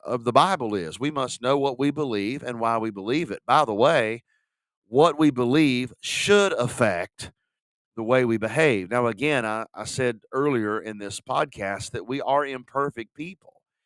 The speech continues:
When you read the Bible, God used imperfect people. But imperfect people, uh, can still respond even after they failed and do right. And that's what we should be interested in doing. But in this passage of Scripture, we're talking about being deceived.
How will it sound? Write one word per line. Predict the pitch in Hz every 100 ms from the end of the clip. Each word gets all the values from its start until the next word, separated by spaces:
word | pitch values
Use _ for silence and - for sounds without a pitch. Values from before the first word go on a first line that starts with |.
| _ _ _ -
When | 127
you | 147 185
read | 170 185 160
the | 123
Bible, | 123 147 151 110 113
God | 101 131 143 120
used | 147 156 117 120 117
imperfect | 101 127 123 117 139 131 110 -
people. | 151 147 - - _ _ _ _ -
But | 123
imperfect | 156 175 160 156 135 -
people, | - 190 - 92 98 - _ 107
uh, | 113 -
can | 139 123
still | 123 - 160 156 127 127
respond | 110 120 - - 143 127 117 123 117 _ _
even | 123 135 139
after | 127 123 113
they | 107 107
failed | 123 147 117 110 110
and | 117 110 95
do | 139 135
right. | 131 156 147 90 - _ _ _ _ _
And | 120
that's | 147 180 190
what | 180
we | 165
should | 147 151
be | 135 131
interested | 131 123 120 -
in | 104 101
doing. | 135 139 101 98
But | 120
in | 131 127
this | 156 165
passage | - 165 175 -
of | 120
Scripture, | - 190 214 135
we're | 123 117
talking | 143 143 139
about | 123 110 110
being | 139 127
deceived. | 110 - - 104 82 71